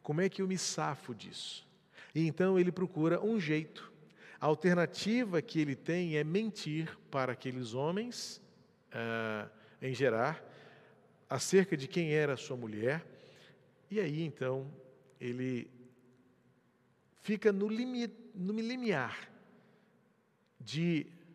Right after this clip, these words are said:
praticar um erro após o outro, eh, inclusive levando outros a um erro após o outro,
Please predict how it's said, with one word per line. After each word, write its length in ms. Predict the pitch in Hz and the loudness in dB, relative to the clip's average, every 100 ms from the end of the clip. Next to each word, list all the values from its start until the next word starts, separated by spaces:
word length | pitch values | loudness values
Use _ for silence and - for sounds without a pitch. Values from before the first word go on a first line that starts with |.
| - - _ _ _ _ | -20 -20 _ _ _ _
praticar 640 | - 156 143 - 147 139 131 | -4 -2 -4 0 2 2 -6
um 160 | 156 156 | -2 4
erro 340 | 190 202 185 185 | 4 4 -2 -8
após 400 | 151 156 151 147 | -6 -4 -4 -2
o 60 | |
outro, 460 | 127 120 117 123 127 - - - - _ - | 0 0 -2 -12 -12 -18 -20 -20 -20 _ -8
eh, 80 | |
inclusive 540 | 127 139 156 131 196 196 | -6 0 0 2 0 2
levando 420 | 170 147 175 180 - | 0 2 0 -2 2
outros 680 | 165 208 196 208 - - - | 4 4 -2 -8 -8 -12 -10
a 80 | - | -6
um 160 | 135 139 | -2 2
erro 200 | 185 170 | 2 0
após 320 | - 151 143 | -4 -8 -4
o 60 | |
outro, 480 | 127 117 110 113 120 | -2 -2 -4 -8 -8